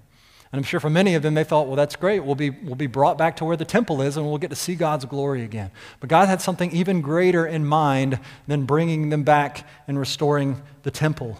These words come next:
God wasn't going to dwell behind a curtain any longer. God was going to dwell among them. And we know that God would come and take on flesh, and through Jesus, God's glory would shine again.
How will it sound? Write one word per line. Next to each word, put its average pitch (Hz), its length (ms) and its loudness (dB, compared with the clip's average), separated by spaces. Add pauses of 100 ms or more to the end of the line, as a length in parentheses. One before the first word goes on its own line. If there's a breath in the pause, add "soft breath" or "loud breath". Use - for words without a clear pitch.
(300 loud breath)
God 151 240 2
wasn't 160 280 2
going 156 280 0
to 156 100 -4
dwell 151 420 4
behind 143 320 2
a 131 40 -4
curtain 151 480 -2
any 151 240 0
longer. 139 320 -2
God 147 320 0
was 139 160 -6
going 139 300 0
to 127 280 -4 (280 loud breath)
dwell 139 580 2 (180 loud breath)
among 147 360 2
them. 104 280 -6 (460 loud breath)
And 135 80 -4
we 139 60 2
know 156 180 6
that 151 120 -2
God 151 360 4
would 139 240 2 (220 loud breath)
come 160 280 4
and 139 240 -6
take 160 240 0
on 143 360 -2 (180 loud breath)
flesh, 143 520 -4
and 131 160 -4
through 170 520 2 (240 loud breath)
Jesus, 135 440 -2
God's 139 280 -2
glory 143 340 -2
would 131 180 -4
shine 127 340 -2
again. 120 360 -6